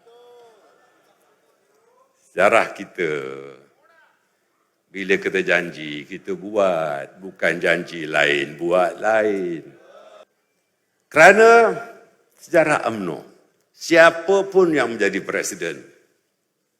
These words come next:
apabila kita menjalin kerjasama sejak Persekutuan Tanah Melayu hingga ke hari ini, hubungan yang dibina bukan dengan sandiwara.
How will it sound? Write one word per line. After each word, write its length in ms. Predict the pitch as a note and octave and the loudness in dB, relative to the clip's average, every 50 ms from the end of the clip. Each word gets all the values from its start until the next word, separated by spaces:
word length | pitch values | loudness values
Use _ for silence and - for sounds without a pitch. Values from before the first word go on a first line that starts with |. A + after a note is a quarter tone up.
| _ _ _ _ _ _ _ _ _ _ _ _ _ _ _ _ _ _ _ _ _ _ _ - - | _ _ _ _ _ _ _ _ _ _ _ _ _ _ _ _ _ _ _ _ _ _ _ 0 0
apabila 540 | A#2 - D3+ D3+ D3 F3 F#3 F#3+ G3+ G3 F#3+ | 2 4 4 4 6 6 6 8 8 6 6
kita 240 | F3+ - - F#3 F#3 | 4 0 2 4 4
menjalin 560 | D#3+ D#3+ E3+ E3+ D#3+ D#3 D#3 F3 F#3+ F#3+ F3+ | 4 4 2 6 8 8 8 8 8 4 2
kerjasama 640 | F#3 E3+ D#3 E3 D#3 - D#3 D#3+ E3 E3+ F3+ F3 D3 | 2 -2 -4 -2 0 4 4 4 4 4 2 0 0
sejak 320 | E3 D#3+ D#3+ D3+ C3 - | 0 2 4 4 4 2
Persekutuan 560 | - D#3+ - - - - E3 D#3 - D#3+ D#3+ D#3 | -2 -6 -6 -6 -10 -10 -8 -2 2 2 2 2
Tanah 320 | D#3+ D#3+ D#3+ D#3 D#3 D3+ | 2 2 2 2 2 2
Melayu 320 | D3+ D#3 D#3+ F3 E3+ E3+ D3+ - | 2 0 2 2 0 -2 -2 -2
hingga 480 | A#2 C#3 F3 F#3 F#3 F3 F#3+ F#3+ F3+ - | -4 -6 -4 -4 -2 0 0 0 0 -2
ke 140 | - E3+ E3 | -4 -6 -6
hari 380 | D#3+ E3+ E3+ F3 E3 C#3 E3 | -4 -4 -4 -6 -6 -8 -10
ini, 180 | E3 D3 G#2+ E2+ - - _ _ _ _ _ _ _ _ _ _ _ _ _ _ _ _ _ _ _ _ _ _ _ _ _ _ _ _ _ _ _ _ _ - | -12 -12 -12 -14 -16 -20 _ _ _ _ _ _ _ _ _ _ _ _ _ _ _ _ _ _ _ _ _ _ _ _ _ _ _ _ _ _ _ _ _ 0
hubungan 420 | B2+ C3+ C#3 E3+ F3 F3 F#3 F3+ F3+ F#3 | 0 2 6 6 6 8 8 8 10 8
yang 180 | F3 E3+ E3+ | 8 6 6
dibina 480 | E3+ F3 E3+ F#3 F#3+ F#3+ G3 G3 G3 F#3+ | 4 6 8 8 8 8 8 8 6 6
bukan 560 | E3+ F3+ F3+ F3+ - F#3 G3 F#3+ F#3+ F3 D#3+ | 6 4 4 4 4 4 4 4 4 2 2
dengan 320 | F3+ F3 F3+ F3+ F3+ F3 | 2 2 4 2 2 2
sandiwara. 880 | - - E3+ F3+ F3+ F#3 F#3 F#3 F#3+ G3 G3 F#3+ F3+ D#3+ C#3 G#2+ F2 | 2 2 2 2 4 4 4 4 6 6 6 6 4 2 2 0 -4